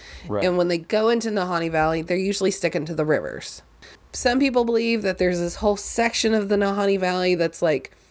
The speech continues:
Speaker 2: where they know that there are hot springs and all those type of things, that they think that there's, like, this whole tropical climate.
Speaker 1: Yeah.
Speaker 2: You know, it's, like, so nice and luscious and this and that, and it's where all these, like, strange creatures go through,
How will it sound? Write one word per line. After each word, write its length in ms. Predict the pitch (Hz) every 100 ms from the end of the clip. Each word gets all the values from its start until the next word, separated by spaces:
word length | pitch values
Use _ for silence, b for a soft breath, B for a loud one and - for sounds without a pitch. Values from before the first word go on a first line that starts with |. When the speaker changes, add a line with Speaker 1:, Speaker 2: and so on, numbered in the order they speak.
| b _ _
Speaker 2:
where 460 | 156 190 180 175 151
they 260 | 165 190 175
know 220 | 196 220
that 180 | 214 202
there 160 | 185
are 140 | 165 165
hot 240 | 202 196
springs 600 | - 196 180 175 175 180
and 100 | 170
all 120 | 160
those 200 | 156 160
type 240 | 165 160 160
of 80 | -
things, 320 | 160 160 160
that 180 | 151 -
they 140 | 160
think 300 | 170 170 165
that 140 | 160
there's, 260 | 160 156 156
like, 160 | 143 -
this 180 | 147
whole 160 | - 143
tropical 480 | - 127 - - 92
climate. 800 | - 226 233 233 226 220 208 - B B 135 B
Speaker 1:
Yeah. 220 | 113 110
Speaker 2:
You 160 | 170 160
know, 440 | 151 147 143 151 _ _ _ -
it's, 240 | 170 -
like, 380 | 165 151 - - _ _ -
so 340 | - - 175
nice 520 | 175 202 202 196 196 175
and 220 | 151 170
luscious 480 | 196 196 190 185 165
and 100 | 156
this 200 | 160 -
and 160 | 151
that, 380 | 180 190 185 170
and 160 | - 170
it's 160 | 156 -
where 160 | 165
all 120 | 143
these, 200 | 151 156
like, 200 | - 139 -
strange 440 | - 185 165 170
creatures 640 | - 151 - 113 - - - - - - -
go 240 | 143 107
through, 300 | - - -